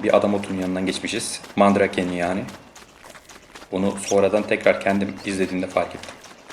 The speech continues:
Hah. Evet, dolunay varmış. Bakın, dolunay olduğunda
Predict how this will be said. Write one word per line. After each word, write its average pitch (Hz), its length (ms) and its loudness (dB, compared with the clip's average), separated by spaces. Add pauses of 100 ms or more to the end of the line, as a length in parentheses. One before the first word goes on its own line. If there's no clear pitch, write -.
(240)
Hah. - 80 -8 (1000)
Evet, 110 180 2
dolunay 107 320 4
varmış. - 380 -4 (2500)
Bakın, 117 220 4
dolunay 123 300 8
olduğunda 110 640 6